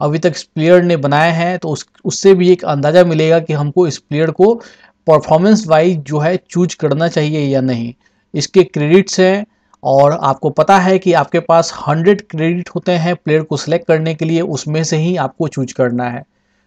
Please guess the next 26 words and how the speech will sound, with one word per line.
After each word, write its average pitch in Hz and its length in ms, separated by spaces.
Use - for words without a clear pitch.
तो 131 80
हम 135 140
कुछ 139 200
प्लेयर 151 320
को 156 160
यहाँ 143 220
पर 151 380
सिलेक्ट 151 420
करते 151 240
हैं, 151 200
मान 135 220
लीजिए, 139 380
तो 143 60
हम 143 220
अनाउंस, 147 340
अनाउंस 151 300
वाले 151 180
को 156 160
ही 156 100
लेंगे। 156 260
इसके 180 320
बाद 151 240
हम 151 220
ऑलराउंडर 139 500
में 156 140
आएंगे, 151 400